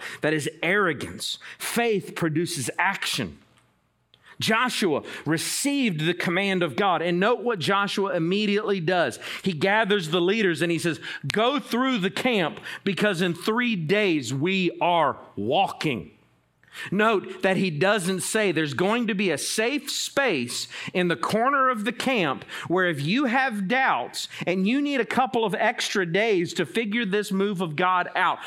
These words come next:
well, we're gonna give you that safe space to work it out." No, Joshua says, "Move, because we're not staying." That's not an option that Joshua gives them. He told them to prepare to move,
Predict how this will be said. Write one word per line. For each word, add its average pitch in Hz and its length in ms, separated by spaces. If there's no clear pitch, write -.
well, 180 140
we're 294 160
gonna 294 200
give 220 280
you 214 140
that 175 260
safe 196 320
space 190 320
to 165 160
work 180 320
it 175 80
out." 160 180
No, 220 320
Joshua 202 520
says, 220 280
"Move, 190 380
because 151 240
we're 170 120
not 160 180
staying." 117 500
That's 165 300
not 208 500
an 180 220
option 180 600
that 170 160
Joshua 180 540
gives 147 480
them. 92 200
He 196 160
told 214 420
them 226 180
to 180 140
prepare 214 600
to 156 240
move, 208 400